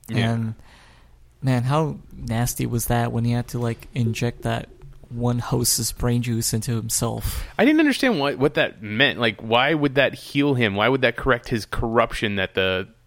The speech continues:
Speaker 1: thing kept saying that he had?
Speaker 2: Well, he, apparently that's, that must have been some kind of fluid that's important for, like, their neural processes, 'cause when he got hit in the head in the barn,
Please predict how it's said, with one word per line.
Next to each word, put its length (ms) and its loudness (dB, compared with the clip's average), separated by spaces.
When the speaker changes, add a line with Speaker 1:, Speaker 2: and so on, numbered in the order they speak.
Speaker 1:
thing 260 0
kept 240 -4
saying 240 -6
that 100 -12
he 100 -10
had? 360 -6
Speaker 2:
Well, 240 6
he, 460 -2
apparently 520 -4
that's, 540 -6
that 140 -2
must 180 -2
have 100 -4
been 140 0
some 180 -4
kind 220 -2
of 60 -4
fluid 380 2
that's 200 -6
important 500 -4
for, 180 -6
like, 220 -6
their 160 -4
neural 300 -2
processes, 800 -4
'cause 320 -4
when 120 -2
he 80 -2
got 220 0
hit 220 -2
in 80 -6
the 80 -2
head 280 0
in 100 -2
the 60 -4
barn, 460 2